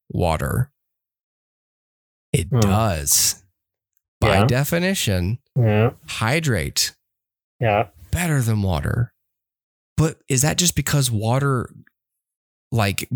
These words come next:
Speaker 1: goes, like, it
Speaker 2: You
Speaker 1: goes through you so
Speaker 2: it goes
Speaker 1: easily?
Speaker 2: through you so fast. Yeah, I guess.
Speaker 1: So can we blame water <laughs> for,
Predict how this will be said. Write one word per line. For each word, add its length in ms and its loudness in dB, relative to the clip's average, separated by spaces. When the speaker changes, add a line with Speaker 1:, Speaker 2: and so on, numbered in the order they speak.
Speaker 1:
goes, 420 2
like, 200 -2
it 280 -6
Speaker 2:
You 200 4
Speaker 1:
goes 280 0
through 240 0
you 220 0
so 220 4
Speaker 2:
it 80 6
goes 160 4
Speaker 1:
easily? 120 0
Speaker 2:
through 120 4
you 140 2
so 200 0
fast. 540 0
Yeah, 320 2
I 100 2
guess. 420 2
Speaker 1:
So 260 4
can 180 0
we 100 0
blame 460 -2
water 580 -2
<laughs> 80 -8
for, 640 0